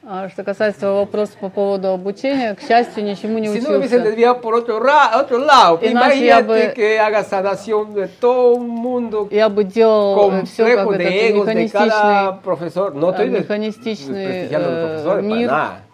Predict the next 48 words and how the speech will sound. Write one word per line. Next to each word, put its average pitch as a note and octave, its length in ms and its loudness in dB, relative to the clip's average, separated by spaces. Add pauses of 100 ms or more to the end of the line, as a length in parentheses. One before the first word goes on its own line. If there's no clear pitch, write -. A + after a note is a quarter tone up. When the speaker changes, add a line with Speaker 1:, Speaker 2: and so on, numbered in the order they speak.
(480)
Speaker 2:
Lo, C3+ 280 -6
pero C3+ 140 -4
el C3+ 200 -4
ego A#3 260 2
que F#3 80 -4
Speaker 1:
Обычной G3 500 2
Speaker 2:
impone - 20 -2 (100)
Speaker 1:
медицины G#3 800 -6
Speaker 2:
cada E3 240 2
Speaker 1:
и F3 80 2
Speaker 2:
uno F3 60 -2
Speaker 1:
исходил G3 440 -2
бы G3+ 120 -2 (160)
из F3 120 -10
Speaker 2:
te F#3 140 -4
va - 60 0
a D#3 40 0
Speaker 1:
этих F#3 140 -2
Speaker 2:
imponer F#3 200 0
Speaker 1:
всех - 40 0
Speaker 2:
un F#3+ 240 -2
ego G#3+ 160 4
Speaker 1:
наборов G3 160 2
различных F#3 560 -2
Speaker 2:
mayúsculo G#3+ 140 -2
Speaker 1:
эго, F#3+ 320 -2 (100)
Speaker 2:
desde D#3 440 0
su, B3+ 500 -4 (160)
Speaker 1:
всех, F#3+ 240 -8
Speaker 2:
no G3+ 260 4
Speaker 1:
э, E3+ 140 -2
Speaker 2:
desde C#3+ 220 -6
el C3+ 100 -6
universo. D#3+ 640 -2
Speaker 1:
славных F#3 440 -4
умов, G3+ 320 -6
которые F3+ 440 -8
эти F3 140 -12
знания F3+ 360 -6
создали. F3 560 -10 (380)
Speaker 2:
Eh, C#4 140 2
se A3 140 -4
me G#3+ 140 -6
contaminado F3+ 560 -2
mi E3 100 -4
cabeza D#3+ 440 -2
de C#3 140 -6
Speaker 1:
Это C3+ 60 -16